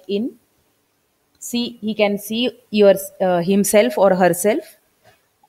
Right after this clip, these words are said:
and try out various clothing, right?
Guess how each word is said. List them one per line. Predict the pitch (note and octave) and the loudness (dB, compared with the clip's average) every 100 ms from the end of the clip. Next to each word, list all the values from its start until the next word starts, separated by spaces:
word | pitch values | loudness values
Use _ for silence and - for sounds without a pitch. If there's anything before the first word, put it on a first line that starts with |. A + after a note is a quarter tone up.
| _ - | _ -6
and | F3+ F3+ G#3+ | -6 -4 0
try | G#3+ A3+ | 2 4
out | G3 G#3+ | 4 2
various | G3 E3+ F3 C#4 - - _ - | 0 0 0 -2 -6 -16 _ -4
clothing, | E3+ C#3 B2 - _ _ _ | -4 -4 -8 -14 _ _ _
right? | F#3 A#3+ | -6 -6